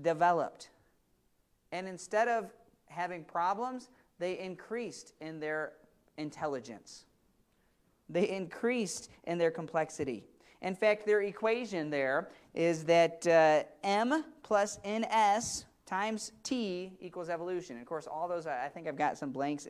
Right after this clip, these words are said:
most of those filled in for you there. Mutations plus natural selection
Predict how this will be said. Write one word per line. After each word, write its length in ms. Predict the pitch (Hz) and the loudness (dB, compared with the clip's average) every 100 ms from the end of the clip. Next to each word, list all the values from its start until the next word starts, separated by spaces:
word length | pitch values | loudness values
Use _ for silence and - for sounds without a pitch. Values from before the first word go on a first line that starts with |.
| - | -6
most 260 | 151 156 | -4 -4
of 60 | 143 | -4
those 180 | 131 123 | -4 -4
filled 220 | 151 135 | -6 -4
in 140 | 143 | -4
for 160 | 143 127 | -6 -6
you 80 | 120 | -4
there. 200 | 123 123 - - - | -4 -6 -12 -20 -10
Mutations 880 | 165 165 175 180 185 226 254 277 - - - _ | -8 -6 -4 -4 -4 -4 -4 -8 -12 -20 -20 _
plus 320 | - 185 180 | 4 4 4
natural 560 | 170 175 202 - 214 214 | 0 2 0 0 0 0
selection 680 | 214 190 190 190 - 214 | 0 2 4 2 -4 -6